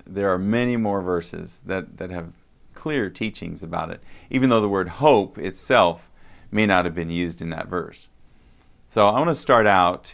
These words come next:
in, uh, Romans four. I want to read, uh, starting in verse sixteen. And it's where it says, uh, let's see, Romans four sixteen. "Therefore, it is of faith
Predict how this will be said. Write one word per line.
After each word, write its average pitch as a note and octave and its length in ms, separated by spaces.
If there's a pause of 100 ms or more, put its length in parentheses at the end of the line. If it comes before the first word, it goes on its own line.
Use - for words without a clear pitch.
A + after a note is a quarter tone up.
in, F2+ 360
uh, E2 160
Romans A2+ 400
four. F2 600 (120)
I - 40
want G2+ 100
to G2+ 60
read, G2 400 (440)
uh, E2 520
starting A2+ 320
in F#2+ 100
verse F#2+ 240
sixteen. F#2 720 (1120)
And F#2+ 340 (420)
it's - 120
where B2+ 140
it A#2+ 100
says, G#2 600
uh, F#2+ 220
let's F2+ 180
see, F#2 160
Romans G2+ 360
four G#2 500 (220)
sixteen. F2 800 (1000)
"Therefore, A2+ 640 (520)
it B2+ 140
is C#3+ 160
of A#2 140
faith F2+ 580